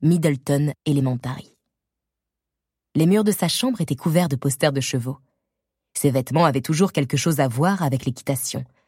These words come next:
Elle troquait des cartes et des figurines. Cette fille s'impliquait dans sa passion et on pouvait toujours compter sur elle pour énumérer des informations équestres ou répondre à des questions relatives aux équidés. «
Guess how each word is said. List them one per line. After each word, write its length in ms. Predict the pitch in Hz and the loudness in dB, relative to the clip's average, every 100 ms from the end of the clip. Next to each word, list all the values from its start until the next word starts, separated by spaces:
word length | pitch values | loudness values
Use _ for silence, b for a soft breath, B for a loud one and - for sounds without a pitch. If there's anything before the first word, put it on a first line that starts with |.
| _ _ _ _ - | _ _ _ _ 0
Elle 120 | 180 | 0
troquait 300 | - 185 196 | 2 2 2
des 120 | 175 | 2
cartes 380 | - 160 - - - | 2 0 0 -14 -2
et 60 | |
des 100 | 175 | 0
figurines. 580 | 170 160 156 135 131 143 - _ _ _ _ _ _ _ _ - | 2 0 -4 -4 -6 -8 -14 _ _ _ _ _ _ _ _ -12
Cette 220 | - 156 | -4 -4
fille 320 | - 190 226 | 0 2 2
s'impliquait 480 | 208 165 160 170 214 | 2 -2 -2 0 2
dans 120 | 185 | 2
sa 180 | 143 139 | 0 -2
passion 460 | - 151 - - 185 b b b - | -2 -4 -4 -6 -8 b b b 0
et 100 | 175 | 2
on 80 | 170 | 2
pouvait 240 | 190 196 | 2 0
toujours 300 | 202 214 220 | 2 0 0
compter 240 | 185 175 | 0 0
sur 240 | 196 - 151 | 0 2 2
elle 180 | 202 190 | 2 0
pour 200 | - 143 | -2 2
énumérer 440 | 160 160 160 180 | 4 4 4 2
des 180 | 156 147 | 2 0
informations 540 | 147 151 147 135 151 | 0 0 0 0 0
équestres 540 | 135 - 160 - - - b b - | -2 0 -2 -2 -8 -16 b b 0
ou 80 | 156 | 2
répondre 400 | 151 165 175 156 | 2 2 2 2
à 60 | |
des 100 | 143 | 0
questions 340 | - 143 - 170 | 0 -2 2 2
relatives 480 | 156 143 - 151 | 2 0 0 -2
aux 40 | 135 | 0
équidés. « 520 | 131 127 123 127 123 | -2 -4 -6 -6 -6